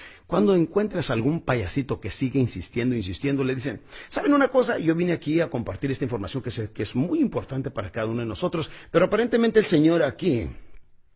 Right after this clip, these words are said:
esto es cuando ya te encuentras un necio. El señor aquí tiene algo que quiere compartir con ustedes. Voy a dejar el micrófono aquí en mi sillón, en mi banquito, por un instante para que él suba, exprese todo lo que tenga que decirles y luego ya me deje trabajar. ¿Les parece bien?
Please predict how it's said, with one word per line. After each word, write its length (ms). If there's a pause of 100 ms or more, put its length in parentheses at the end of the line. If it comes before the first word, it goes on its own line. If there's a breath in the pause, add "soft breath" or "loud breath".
(260)
esto 200
es 80
cuando 180
ya 140
te 80
encuentras 400
un 160
necio. 420 (320 loud breath)
El 100
señor 280
aquí 220
tiene 280
algo 300
que 120
quiere 220
compartir 400
con 160
ustedes. 420 (260 loud breath)
Voy 260
a 60
dejar 300
el 80
micrófono 580
aquí 580 (100)
en 240
mi 200
sillón, 720
en 120
mi 80
banquito, 440
por 140
un 100
instante 400
para 220
que 100
él 80
suba, 400 (280 loud breath)
exprese 420
todo 140
lo 100
que 120
tenga 220
que 140
decirles 480
y 80
luego 140
ya 160
me 100
deje 220
trabajar. 440
¿Les 160
parece 360
bien? 280